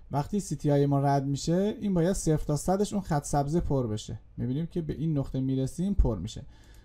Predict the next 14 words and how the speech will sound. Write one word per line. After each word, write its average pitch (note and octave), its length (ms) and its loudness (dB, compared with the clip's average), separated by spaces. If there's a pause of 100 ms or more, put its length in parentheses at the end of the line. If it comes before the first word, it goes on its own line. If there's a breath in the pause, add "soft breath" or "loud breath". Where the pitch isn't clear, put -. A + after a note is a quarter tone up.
حالا D#3 200 6
می‌ریم G#3 220 4
برای F3+ 220 6
این F3 100 6
یه C#3+ 100 4
دونه، C#3 320 0 (440)
دوباره A#2+ 220 0
این C#3+ 80 2
خط C#3 280 0
رو C3+ 160 0
من C3+ 340 2 (200)
ادیت A2+ 300 -6
می‌کنم، E3 640 0 (880)
خب - 140 -10